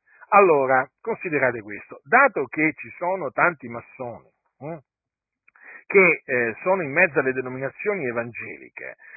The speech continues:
ma voi che cosa pensate? Che questi massoni <laughs> accetteranno, accettano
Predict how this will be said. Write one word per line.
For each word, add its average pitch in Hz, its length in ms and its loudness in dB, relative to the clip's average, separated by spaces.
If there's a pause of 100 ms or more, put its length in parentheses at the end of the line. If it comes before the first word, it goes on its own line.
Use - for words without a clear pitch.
(120)
ma 143 120 6
voi 233 240 6
che - 160 0
cosa 180 320 2
pensate? - 800 -4
Che 123 200 -8
questi 196 340 0
massoni 165 760 -2
<laughs> - 20 -12
accetteranno, 151 960 4
accettano 147 840 4